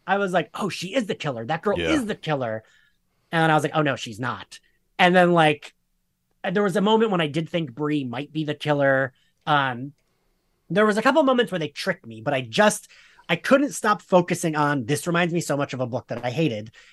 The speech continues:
Speaker 1: And then it did, it had the same ending.
Speaker 2: And it was fantastic. I loved it. I loved it. I loved it. It was funny.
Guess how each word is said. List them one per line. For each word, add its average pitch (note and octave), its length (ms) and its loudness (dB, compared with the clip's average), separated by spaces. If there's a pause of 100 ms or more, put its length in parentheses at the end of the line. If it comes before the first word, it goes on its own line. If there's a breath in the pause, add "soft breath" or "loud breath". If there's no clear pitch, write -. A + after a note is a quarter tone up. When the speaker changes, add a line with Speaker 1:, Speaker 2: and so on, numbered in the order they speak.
(120)
Speaker 1:
And G3 160 -2
then A#3 120 4
it - 200 2
did, C#4 320 2
it C4+ 60 6
had D4 200 4
the D4 100 2
same D#4 260 0
ending. D#4 520 0
Speaker 2:
And E3+ 120 4
it F3 60 6
was F3 180 4
fantastic. A2 640 0
I F#2+ 80 4
loved B2 240 2
it. G2+ 280 0
I B2+ 100 6
loved F3+ 280 10
it. A#2+ 300 8
I E3 120 10
loved G3+ 320 8
it. G#2 260 2 (400 loud breath)
It G3+ 120 8
was G#3+ 120 6
funny. G#3 520 4